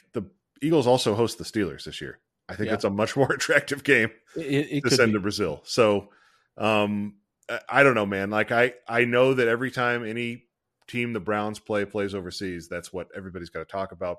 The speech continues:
Speaker 1: But it, I, I think there's a little bit of a disconnect between how Browns fans feel they should be treated by the N F L in terms of primetime games, flex, being flexed,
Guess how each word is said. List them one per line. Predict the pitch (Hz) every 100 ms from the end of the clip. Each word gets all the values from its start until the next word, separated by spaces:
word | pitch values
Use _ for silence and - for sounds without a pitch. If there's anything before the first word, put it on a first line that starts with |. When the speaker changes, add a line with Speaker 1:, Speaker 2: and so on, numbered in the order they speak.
| -
Speaker 1:
But | 87 - _ _ _ _ _ -
it, | 117 - _
I, | 101 123 143 _ -
I | 113
think | 131 147 151
there's | 135 110
a |
little | 95 113 131
bit | 127
of | 117
a | 104
disconnect | 92 104 - 92 82 -
between | 87 - 92 87
how | 92
Browns | 80 90 101 113
fans | - 104 95
feel | - 98 107
they | 113 120
should | 123
be | 120
treated | 117 131 127
by | 123 123
the | 120
N | 123
F | 127
L | 135 135 - _ _ _
in | 95 98
terms | 104 98
of | 90 -
primetime | 110 107 101 110 104
games, | 101 101 98 98 - - _ _ _ _ _ _
flex, | - 117 - - - _
being | 120 95
flexed, | - 120 117 - -